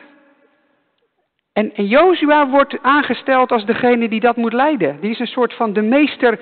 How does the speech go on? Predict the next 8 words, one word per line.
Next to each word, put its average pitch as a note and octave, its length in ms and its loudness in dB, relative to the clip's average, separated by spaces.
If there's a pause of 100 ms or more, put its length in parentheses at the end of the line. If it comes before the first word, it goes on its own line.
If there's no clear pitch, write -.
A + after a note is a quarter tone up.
(120)
van A#3 220 -4
de A3 60 -4
schoolreis. E3+ 760 -4 (1120)
Dus G3+ 240 -2
wat C#4+ 200 2
moet C4+ 200 2
Jozua B3+ 520 0
doen? C#4+ 420 0